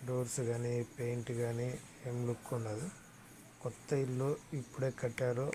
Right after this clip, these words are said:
మనకి హౌస్ సేలింగ్లో పెట్టారు. ఇది బెడ్రూమ్, అటాచ్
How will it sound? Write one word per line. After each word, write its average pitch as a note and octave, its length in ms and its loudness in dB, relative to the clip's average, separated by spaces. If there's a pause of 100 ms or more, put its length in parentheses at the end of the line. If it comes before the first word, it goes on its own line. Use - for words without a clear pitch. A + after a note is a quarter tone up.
మనకి A#2+ 420 0 (680)
హౌస్ B2 640 0 (1080)
సేలింగ్లో B2 500 4
పెట్టారు. A#2 640 0 (2000)
ఇది C3 320 2
బెడ్రూమ్, C#3 680 2
అటాచ్ B2+ 440 2